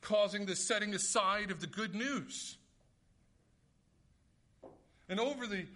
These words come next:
history of the church, we can find all sorts of examples of Christians responding to changes in the world with unbelief, and the consequences are always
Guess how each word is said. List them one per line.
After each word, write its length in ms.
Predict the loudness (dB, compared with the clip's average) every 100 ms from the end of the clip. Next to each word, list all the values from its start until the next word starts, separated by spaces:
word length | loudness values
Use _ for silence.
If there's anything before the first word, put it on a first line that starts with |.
| -20 -4
history 460 | -2 -2 -4 -4
of 40 | -4
the 80 |
church, 320 | -4 -4 -4 -2
we 140 | -2
can 120 | -2
find 400 | -2 2 2 2
all 220 | 2 2
sorts 460 | 2 0 0 0 -2
of 80 | -4
examples 480 | -4 -2 -2 -4 -8
of 100 | -6
Christians 640 | -2 -2 -2 -2 -4 -6 -12 -4
responding 760 | -2 -2 0 2 2 0 0
to 120 | -2 -4
changes 520 | -2 0 0 0 -2
in 80 | -2
the 80 |
world 400 | -2 0 0 -2 -6 -6
with 140 | -4 2
unbelief, 640 | 2 2 0 0 -2 -2
and 100 | -4
the 60 |
consequences 800 | -2 0 0 -2 -4 -4 -2 -2 0
are 140 | 0 2
always 580 | 4 4 2 -2 -4